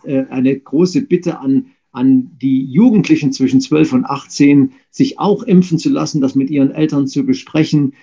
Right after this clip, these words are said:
weil das ist eine Verantwortung gegenüber den Kleinsten, ähm, die ja auch,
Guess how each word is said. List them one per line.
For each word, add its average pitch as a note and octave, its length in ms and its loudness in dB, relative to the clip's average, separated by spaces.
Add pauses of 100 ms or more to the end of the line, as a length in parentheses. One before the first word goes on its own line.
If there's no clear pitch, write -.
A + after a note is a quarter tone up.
(180)
weil B2+ 180 2
das D#3 160 2
ist D#3+ 120 -2
eine D#3 100 2
Verantwortung C#3+ 680 -2
gegenüber C3 360 -2
den B2+ 160 2
Kleinsten, D#3+ 680 -4 (260)
ähm, C3+ 220 2
die C#3 140 0
ja B2 200 -2
auch, - 280 -8